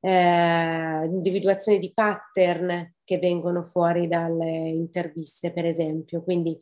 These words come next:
eh, peschiamo da, eh, le discipline che servono al service design, al design in generale,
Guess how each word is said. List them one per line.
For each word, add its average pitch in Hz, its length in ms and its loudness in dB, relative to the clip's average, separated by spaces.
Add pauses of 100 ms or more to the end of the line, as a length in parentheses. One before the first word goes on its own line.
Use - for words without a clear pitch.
(460)
eh, 170 360 0
peschiamo 208 680 4
da, 175 720 2
eh, - 40 -4
le 175 100 0
discipline 185 640 2
che 185 100 0
servono 175 380 0
al 160 80 -8
service 170 280 -4
design, 180 240 0
al 160 100 -4
design 180 420 0
in 170 100 -2
generale, 180 580 0